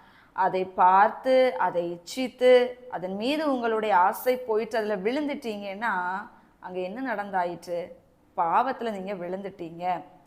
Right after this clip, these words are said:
தேவனை மறுதலிக்கிறதற்கு ஏதுவான நிலையில் பலவிதமான போராட்டங்கள் வாழ்க்கையில வருது.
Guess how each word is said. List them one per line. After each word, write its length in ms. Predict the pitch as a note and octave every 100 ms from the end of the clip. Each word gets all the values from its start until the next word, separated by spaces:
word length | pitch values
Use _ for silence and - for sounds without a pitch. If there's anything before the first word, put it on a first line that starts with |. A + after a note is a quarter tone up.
| _ _ _ _ _ F#3
தேவனை 580 | A3 C#4+ E4 D#4 D4+ A#3+
மறுதலிக்கிறதற்கு 920 | A3 A#3+ C#4+ D#4 D4+ D#4 D4 D4+ D#4
ஏதுவான 680 | C#4+ A#3 B3 C#4+ C#4 C#4 C4+
நிலையில் 400 | A#3+ A#3 C4+ D4
பலவிதமான 840 | - A3+ - C#4+ C4+ C4+ C#4 C#4
போராட்டங்கள் 720 | C4+ C4 D#4+ D4+ - A#3+ A#3+ A3
வாழ்க்கையில 300 | G3+ G3+ A3+
வருது. 720 | G#3 G#3 F3+ A3 G3+ F#3+